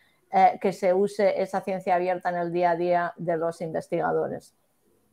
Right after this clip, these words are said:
Entonces, lo que queríamos hacer este año era intentar realmente anclar las conversaciones en esas, eh, temáticas de las recomendaciones de la unesco,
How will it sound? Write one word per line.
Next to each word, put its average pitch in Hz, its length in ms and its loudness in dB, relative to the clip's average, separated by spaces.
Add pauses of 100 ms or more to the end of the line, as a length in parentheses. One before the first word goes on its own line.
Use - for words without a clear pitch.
Entonces, 214 300 4
lo 226 100 6
que 226 120 -2
queríamos 220 340 0
hacer 247 220 0
este 247 240 0
año 262 360 0 (400)
era 226 380 10
intentar 226 500 6
realmente 233 480 4
anclar 214 440 4
las 220 180 0
conversaciones 214 1120 -2
en 196 180 -2
esas, 202 480 -4
eh, 175 460 4
temáticas 269 880 -2 (260)
de 196 120 0
las 190 120 6
recomendaciones 190 760 0
de 220 120 4
la 214 80 2
unesco, 233 600 -2